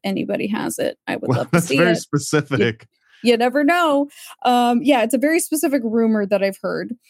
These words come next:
Speaker 1: Um, as far as Jack Ruby, yes, he did. And I am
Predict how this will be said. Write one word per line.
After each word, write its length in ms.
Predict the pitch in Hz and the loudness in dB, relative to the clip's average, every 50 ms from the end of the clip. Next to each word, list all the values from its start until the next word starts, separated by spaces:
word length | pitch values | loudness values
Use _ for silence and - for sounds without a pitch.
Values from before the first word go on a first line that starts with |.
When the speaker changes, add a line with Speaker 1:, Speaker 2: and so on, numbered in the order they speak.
| _ _ _ _ _ - | _ _ _ _ _ -2
Speaker 1:
Um, 600 | 214 214 208 208 202 202 202 202 196 202 208 _ _ _ - | 0 0 0 0 0 0 0 0 -2 -4 -6 _ _ _ -2
as 240 | - 220 214 - - | 0 0 0 0 -4
far 400 | - - 233 233 240 247 262 - | -6 -4 -2 -2 0 0 -2 -2
as 300 | - 233 226 226 226 - | -2 -2 -2 -2 -4 -6
Jack 300 | - - 220 214 214 - - | -4 -4 -4 -4 -6 -8 -10
Ruby, 680 | 196 202 208 208 214 202 220 220 220 226 233 254 247 - | -10 -6 -6 -4 -4 -4 -4 -2 -2 0 -2 -2 -4 -4
yes, 480 | - - 202 202 202 226 269 294 - - | -8 -6 -4 -2 0 0 0 -2 -4 -4
he 140 | - 214 202 | -4 -6 -4
did. 440 | 185 208 220 240 233 208 202 196 - | -2 0 0 2 2 0 0 -2 -4
And 320 | - 202 202 202 180 - - | -4 -4 -4 -4 -4 -4 -2
I 140 | 196 202 220 | -2 -2 -2
am 520 | 226 - - 190 196 196 196 190 185 175 | -2 -2 -2 -2 -2 -2 -2 -2 -4 -6